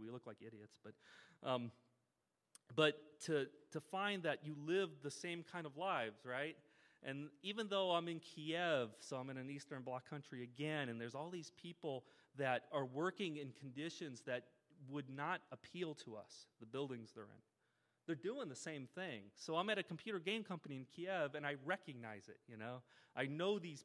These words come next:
people, even though not, some of them don't even speak English. I know them, and they know me. It's the same thing no matter where you go. I've had an amazing journey myself in the last year alone, just traveling around and talking to people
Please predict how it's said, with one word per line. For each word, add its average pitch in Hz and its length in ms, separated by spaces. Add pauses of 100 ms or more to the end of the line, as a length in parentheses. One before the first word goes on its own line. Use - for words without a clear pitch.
people, 117 340
even 139 200
though 135 180 (100)
not, 139 200 (100)
some 143 220
of 135 80
them 123 100
don't 135 160
even 120 140
speak 120 320
English. 107 340
I 131 80
know 139 400
them, 107 200 (600)
and 120 100
they 139 120
know 143 200
me. 127 280 (760)
It's - 140
the 151 100
same 190 240
thing 165 260
no 107 80
matter 117 200
where 123 140
you 123 140
go. 123 260 (760)
I've 139 200
had 190 220
an 165 120
amazing 165 640
journey 156 340
myself 139 640 (320)
in 120 80
the 117 80
last 131 400 (160)
year 135 460
alone, 120 560 (280)
just 135 220
traveling 135 480
around 120 400
and 110 100
talking 117 420
to 110 60
people 110 500